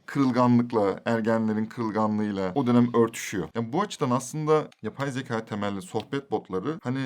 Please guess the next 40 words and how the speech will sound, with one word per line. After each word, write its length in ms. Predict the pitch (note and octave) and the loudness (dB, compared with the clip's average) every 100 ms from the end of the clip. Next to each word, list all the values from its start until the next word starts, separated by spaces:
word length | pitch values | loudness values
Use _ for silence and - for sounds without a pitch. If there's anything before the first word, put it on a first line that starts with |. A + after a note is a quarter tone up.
| - | -8
bir 340 | A2+ A2+ D#3+ | -4 0 0
tür 240 | - D3 A2 | -2 -6 -2
destek 340 | A#2+ A#2+ D3+ | -2 -2 -4
aracı 280 | B2+ B2+ B2 | -2 -2 -6
değil 180 | G3+ - | -8 -6
de 160 | A#2+ F2 | -8 -8
çok 260 | G#3 G3+ | -10 -4
daha 160 | D3 D3+ | -2 -2
güncel, 560 | D3+ D3+ E3+ C3+ B2+ B2 | -2 -2 -2 -2 -4 -2
deneysel, 440 | D#3+ C#3+ - F3+ | -2 -4 -6 -8
teknolojik 520 | F3 F3 D3+ D#3 E3+ | -8 -6 -6 -6 -2
araçlar 320 | D3 D#3+ - | -2 -2 -2
olduğunu 260 | D3 D#3+ F3 | -2 -2 -2
bilmek 280 | D#3+ F3 F3 | 0 0 0
gerekiyor 380 | G#2 F2+ - - | -4 -6 -10 -6
kullanıcılar 500 | B2 A#2+ A2+ B2 A#2+ | 2 4 4 2 0
tarafından. 440 | G2+ F2+ F2 D#2+ - | -6 -8 -10 -10 -2
Tam 240 | G3 F3+ | 0 0
da 40 | |
işte 180 | E3 - | -4 -4
etik 220 | E3+ F#3 | -6 -8
soru 240 | F3+ F3 F3+ | -4 -2 0
burada 160 | F3 | 2
ortaya 260 | D#3 A#2+ A2+ | 2 0 -6
çıkıyor. 320 | - - F2+ | -8 -10 -2
Örneğin 380 | F2 D3 C#3+ F3 | 2 2 2 2
bu 140 | D#3+ D#3 | 4 4
olgularda 440 | D3 C#3+ D3 C3 | 4 4 4 4
olduğu 300 | D3 C#3 C#3 | 2 2 0
gibi 140 | G#2+ | 0
ya 80 | D3+ | -2
da 60 | D#3 | -2
mesela 300 | C#3 D#3 C#3+ - | -2 0 -2 0
benim 180 | D3+ C#3+ | -2 -2
hastamda 500 | C3+ C3+ C3 B2+ A#2+ | -4 -4 -2 2 4
olduğu 300 | A#2+ A2 G2 | 4 2 -2
gibi. 120 | E2+ - | -6 -8
Bunun 180 | - F#3 | -4 -4
sorumlusu 480 | F3+ D#3+ D3 D3+ F#3 | 0 2 2 0 -8
kim? 200 | - | -8